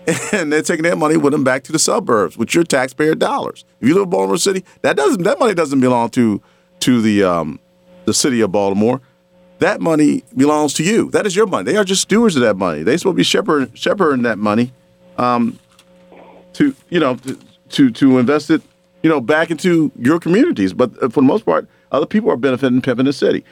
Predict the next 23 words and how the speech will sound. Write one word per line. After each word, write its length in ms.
Now, 180
um, 220
House 180
Speaker 200
Michael 240
Bush 280
said 220
in 60
regards 360
to 60
that 180
money, 380
that 140
the 60
money, 200
seven 180
hundred 120
million 180
dollars, 320
he 120
s-, 220
he 180
said 380